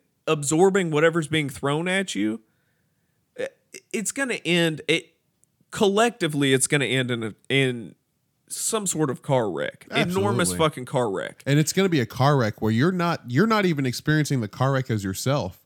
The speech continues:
Speaker 1: No.
Speaker 2: <laughs> You're experiencing
Speaker 1: No, you're
Speaker 2: a
Speaker 1: like,
Speaker 2: complete
Speaker 1: "Whoa,
Speaker 2: different
Speaker 1: that shit,
Speaker 2: person,"
Speaker 1: that
Speaker 2: you know
Speaker 1: shit
Speaker 2: what I
Speaker 1: got
Speaker 2: mean?
Speaker 1: out of fucking hand.
Speaker 2: Yeah.
Speaker 1: The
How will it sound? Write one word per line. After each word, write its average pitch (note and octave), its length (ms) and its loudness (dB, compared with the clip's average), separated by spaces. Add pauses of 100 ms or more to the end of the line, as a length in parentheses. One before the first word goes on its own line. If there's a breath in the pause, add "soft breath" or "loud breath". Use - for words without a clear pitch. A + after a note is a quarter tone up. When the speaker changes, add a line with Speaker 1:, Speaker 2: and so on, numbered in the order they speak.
(100)
Speaker 1:
No. G#4+ 380 4
Speaker 2:
<laughs> - 0 -
You're B3 240 8
experiencing A3 200 -2
Speaker 1:
No, F4+ 260 6
you're C4 160 8
Speaker 2:
a - 20 8
Speaker 1:
like, A#3 200 12
Speaker 2:
complete F3+ 180 8
Speaker 1:
"Whoa, B3+ 280 10
Speaker 2:
different A3+ 160 8
Speaker 1:
that F3 100 4
shit, G#3+ 100 6 (100)
Speaker 2:
person," B2 200 4
Speaker 1:
that G3 140 8
Speaker 2:
you C#3+ 100 6
know D#3 40 6
Speaker 1:
shit D#3 120 8
Speaker 2:
what D#3+ 60 4
I E3 40 8
Speaker 1:
got D3+ 100 6
Speaker 2:
mean? D3 60 4
Speaker 1:
out C#3 80 0
of B2 80 -8
fucking B2+ 320 0
hand. B2 160 0
Speaker 2:
Yeah. F2+ 340 -4 (140)
Speaker 1:
The F3+ 180 -2